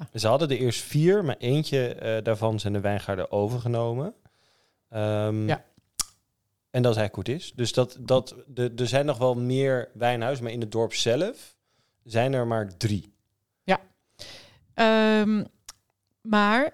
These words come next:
Speaker 2: hiervan vind je wel veel, nog op, op zich relatief veel in, eh, in andere landen.
Speaker 1: Ja.
Speaker 2: Waaronder dus Donnie Yen, die, eh,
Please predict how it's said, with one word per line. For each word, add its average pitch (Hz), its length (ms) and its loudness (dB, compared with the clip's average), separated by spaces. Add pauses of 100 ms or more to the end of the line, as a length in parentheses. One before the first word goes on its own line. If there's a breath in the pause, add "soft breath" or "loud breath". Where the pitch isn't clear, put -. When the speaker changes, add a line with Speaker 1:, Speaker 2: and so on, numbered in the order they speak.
(100)
Speaker 2:
hiervan 196 760 2
vind 208 240 0
je 196 80 -4
wel 196 220 2
veel, 202 360 0
nog 185 260 -6 (240)
op, - 340 -6
op - 180 -2
zich 202 220 -2
relatief 185 460 -2
veel 180 260 0
in, 175 340 2
eh, 156 420 4 (560)
in 160 180 -2
andere 151 320 2
landen. 233 360 4 (120)
Speaker 1:
Ja. - 140 -8 (180 soft breath)
Speaker 2:
Waaronder 190 400 2
dus 180 160 -4
Donnie 170 320 2
Yen, 185 320 4 (180)
die, 190 420 2 (100)
eh, 175 220 2